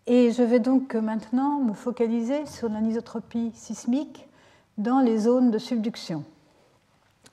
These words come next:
Alors, dans les zones de subduction, c'est bien sûr une région très importante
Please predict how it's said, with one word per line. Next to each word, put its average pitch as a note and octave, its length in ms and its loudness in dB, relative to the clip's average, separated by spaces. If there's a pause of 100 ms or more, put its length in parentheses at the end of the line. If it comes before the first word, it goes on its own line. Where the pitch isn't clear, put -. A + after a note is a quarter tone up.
Alors, G#3 520 -2 (340)
dans A#3 120 0
les C4+ 120 6
zones B3 160 6
de A3+ 80 0
subduction, G#3+ 500 -4
c'est C#4 240 -4
bien A3 200 -4
sûr C4 340 -2
une G#3 140 -4
région G#3+ 540 -6
très G3+ 280 -8
importante - 800 -8